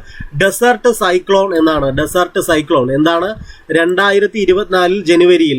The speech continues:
രാജസ്ഥാനിൽ നടന്ന ഇന്ത്യ യു എ ഇ, ഇന്ത്യ യു എ ഇ സംയുക്ത സൈനിക അഭ്യാസം അറിയപ്പെടുന്നത് ഡെസേർട്ട്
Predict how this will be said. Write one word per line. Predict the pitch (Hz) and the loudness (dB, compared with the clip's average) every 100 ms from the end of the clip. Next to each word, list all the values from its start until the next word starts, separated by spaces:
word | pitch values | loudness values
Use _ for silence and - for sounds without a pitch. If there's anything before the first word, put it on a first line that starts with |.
| 127 | -2
രാജസ്ഥാനിൽ | 160 165 170 190 190 196 | -2 -2 -2 -2 0 0
നടന്ന | 185 190 180 | 2 4 2
ഇന്ത്യ | 170 190 185 | 2 2 4
യു | 185 | 6
എ | 185 | 4
ഇ, | 202 - - - 190 | 0 -12 -14 -2 2
ഇന്ത്യ | 180 185 185 208 220 175 170 | 4 4 2 0 -2 0 2
യു | 180 180 | 4 4
എ | 180 170 180 | 2 0 0
ഇ | 123 - | -2 -2
സംയുക്ത | 165 185 180 208 185 | 0 0 0 0 2
സൈനിക | 175 190 190 | 4 4 2
അഭ്യാസം | 185 175 180 | 0 2 0
അറിയപ്പെടുന്നത് | 175 180 170 170 202 - - - | 0 0 0 2 -2 -6 -18 -4
ഡെസേർട്ട് | 165 170 202 202 - | -4 -2 -2 0 0